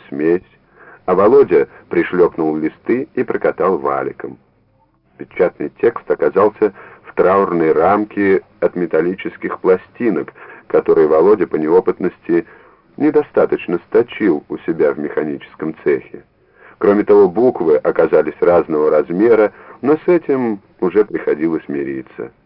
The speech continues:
Но самое важное было то, что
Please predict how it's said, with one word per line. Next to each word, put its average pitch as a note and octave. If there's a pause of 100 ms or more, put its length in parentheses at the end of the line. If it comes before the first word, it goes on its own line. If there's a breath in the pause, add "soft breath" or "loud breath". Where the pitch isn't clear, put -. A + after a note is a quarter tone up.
(1080 soft breath)
Но A2
самое D3
важное D3
было G#2+
то, D#3
что C#3